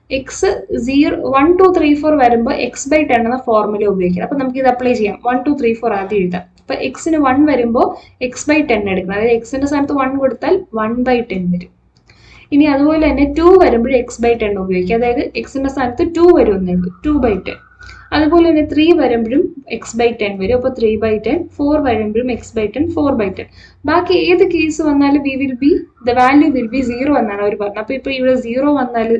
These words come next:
എക്സ് സീറോ വന്നാൽ പ്രോബബിലിറ്റി സീറോ, ഫൈവ് വന്നാൽ സീറോ, സിക്സ് വന്നാൽ സീറോ, ഏത് വാല്യൂസിലാണെങ്കിലും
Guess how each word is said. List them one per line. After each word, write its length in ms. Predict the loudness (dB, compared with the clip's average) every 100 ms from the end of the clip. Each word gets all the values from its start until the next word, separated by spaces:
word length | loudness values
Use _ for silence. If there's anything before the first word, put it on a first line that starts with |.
| -4
എക്സ് 300 | -12 -10 -6
സീറോ 260 | -4 -2 -2
വന്നാൽ 200 | -2 -4
പ്രോബബിലിറ്റി 540 | -4 -6 -12 -10 -8
സീറോ, 240 | -2 0 0 -2
ഫൈവ് 320 | -2 -2 0
വന്നാൽ 300 | 0 0 -2 -4
സീറോ, 260 | -4 -2
സിക്സ് 320 | -2 -6 -8 -6
വന്നാൽ 240 | -6 -6
സീറോ, 200 | -4 -2 0
ഏത് 180 | 0 -2
വാല്യൂസിലാണെങ്കിലും 840 | -6 -6 -8 -8 -12 -6 -2 -2